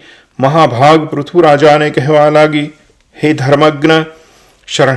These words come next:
હે શરણાગત વત્સલ, પ્રાણીઓની રક્ષામાં તત્પર રહેલા તમે મારું પણ રક્ષણ કરો. હું ગરીબ છું, મેં તમારો અપરાધ કર્યો નથી, છતાં તમે મને મારવા કેમ ઈચ્છો છો?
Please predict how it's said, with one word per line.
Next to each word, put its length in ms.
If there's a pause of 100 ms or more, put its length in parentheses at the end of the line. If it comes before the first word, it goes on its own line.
(120)
હે 120
શરણાગત 580
વત્સલ, 500 (500)
પ્રાણીઓની 800
રક્ષામાં 640
તત્પર 400
રહેલા 400
તમે 340
મારું 460
પણ 140
રક્ષણ 400
કરો. 520 (240)
હું 100
ગરીબ 300 (140)
છું, 220 (340)
મેં 200
તમારો 340
અપરાધ 500
કર્યો 380
નથી, 440 (120)
છતાં 300
તમે 220
મને 240
મારવા 520
કેમ 260
ઈચ્છો 400
છો? 340